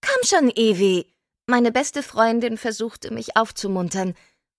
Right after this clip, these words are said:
„Lass dich von dem Kerl da mal so richtig flachlegen.“ Maggie hielt sich kichernd ihre Stoffserviette vor den Mund,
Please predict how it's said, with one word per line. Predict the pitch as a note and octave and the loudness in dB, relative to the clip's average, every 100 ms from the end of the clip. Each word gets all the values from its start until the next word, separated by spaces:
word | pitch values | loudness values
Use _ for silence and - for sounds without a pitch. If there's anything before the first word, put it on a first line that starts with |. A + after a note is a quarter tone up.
| _ - | _ -6
„Lass | A#4+ - | -4 0
dich | G4 E4+ | -2 0
von | E4 | 0
dem | D#4+ D4+ | 0 0
Kerl | D#4 D4+ | 4 6
da | C4+ | 6
mal | C4+ B3 | 6 4
so | A3+ | 2
richtig | A3+ F#4 - B3+ - | -2 -6 -2 -2 -2
flachlegen.“ | - G#3+ - F3 E3 D3+ F3+ F#3 _ _ _ _ - | 0 0 0 -4 -2 -2 -6 -10 _ _ _ _ -4
Maggie | C4+ C#4+ D#4 C#4 | -2 -2 -2 0
hielt | B3+ A#3+ | -2 -2
sich | C#4+ - | -8 -8
kichernd | - A3+ C4 A#3 A#3+ - | 0 0 0 -2 -2 -4
ihre | A#3+ A3+ | -4 -2
Stoffserviette | - A#3 - F3+ E3+ F3 - E3 C#3+ | 0 -2 -2 -4 -2 -4 -2 -6 -4
vor | D#3+ | -6
den | D#3+ F3 | -4 -4
Mund, | F#3+ F#3+ | -4 -4